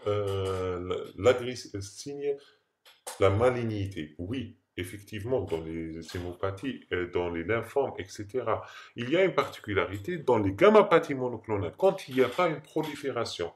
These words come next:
c'est-à-dire on a le pic monoclonal, qui signifie, euh, on a le pic monoclonal, mais on n'a pas la prolifération plasmocytaire monoclonale. Donc, on parle de emgus,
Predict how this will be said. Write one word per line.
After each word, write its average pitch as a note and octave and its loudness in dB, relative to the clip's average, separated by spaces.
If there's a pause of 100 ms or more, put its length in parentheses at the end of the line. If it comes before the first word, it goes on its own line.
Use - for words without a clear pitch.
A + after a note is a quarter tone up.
(260)
c'est-à-dire D3+ 2 (220)
on D3 6
a G#3+ 12
le F3 12
pic - -4
monoclonal, C3+ 4 (720)
qui C#3+ 0
signifie, C#3 -2 (600)
euh, G#2 4
on B2 0
a F3 8
le F3+ -2
pic D3+ -8
monoclonal, C3+ -2 (200)
mais D#3+ 0
on D3+ -2
n'a A#2+ -2
pas F3 6
la D#3 6
prolifération C3 -2
plasmocytaire A#2 -4
monoclonale. G2 -6 (560)
Donc, D#3 2 (280)
on G2+ -2
parle C3+ -4
de G#2+ -4 (100)
emgus, G2 -8